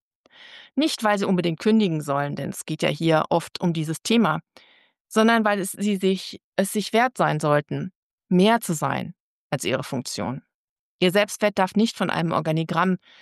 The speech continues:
abhängen oder von der Macht, die Sie ausüben können. Auch das hat natürlich einen gewissen Reiz, das verstehe ich,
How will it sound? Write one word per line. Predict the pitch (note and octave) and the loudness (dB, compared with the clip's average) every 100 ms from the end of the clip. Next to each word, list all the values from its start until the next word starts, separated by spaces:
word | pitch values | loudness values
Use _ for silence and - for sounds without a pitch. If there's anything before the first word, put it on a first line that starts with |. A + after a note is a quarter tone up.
| - _ | -20 _
abhängen | - E3 G3 F#3+ G#3 G3 - | -6 -4 0 2 4 4 0
oder | E3 E3 D#3+ D#3+ _ _ _ _ _ _ | 0 0 0 -2 _ _ _ _ _ _
von | - F#3 | 0 4
der | G3 | 4
Macht, | G#3+ B3 - - | 4 2 -2 -6
die | E3 | -4
Sie | C3 - | -2 0
ausüben | B2 - - D3 | 0 -2 -8 -8
können. | - C#3 B2+ C3+ D3 _ _ | -4 -2 -2 -4 -8 _ _
Auch | - D3+ | -6 -4
das | - F#3+ - | 0 0 0
hat | G#3+ G#3 | -2 2
natürlich | F#3+ F3+ F#3 F3+ | 0 2 0 0
einen | - F3+ | 0 0
gewissen | F#3 G#3 A3+ | 0 0 0
Reiz, | G3 A3 C#4+ - | 2 0 -2 -4
das | G3+ | -6
verstehe | - G3 - G#3+ A3+ | -4 -6 -2 2 4
ich, | - A#3 - | 4 2 -2